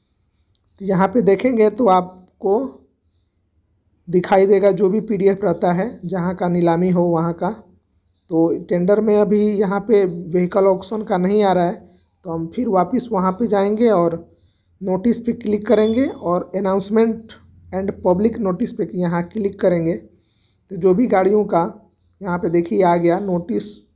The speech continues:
for public auction for siege and vehicle दो हज़ार तेईस, इसमें दो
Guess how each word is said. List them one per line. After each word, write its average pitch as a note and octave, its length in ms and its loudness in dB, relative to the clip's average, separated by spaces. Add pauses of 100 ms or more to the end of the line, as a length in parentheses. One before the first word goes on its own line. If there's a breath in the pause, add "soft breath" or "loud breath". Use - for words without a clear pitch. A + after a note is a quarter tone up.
(560)
for A3 160 0
public G#3 420 2
auction F#3 460 0 (800)
for G#3+ 140 -2
siege G#3+ 380 0
and F#3 240 0 (760)
vehicle F3+ 560 0
दो E3+ 120 0
हज़ार D#3+ 260 0
तेईस, D3+ 340 -4 (640)
इसमें G#3+ 340 -2
दो A#3+ 160 4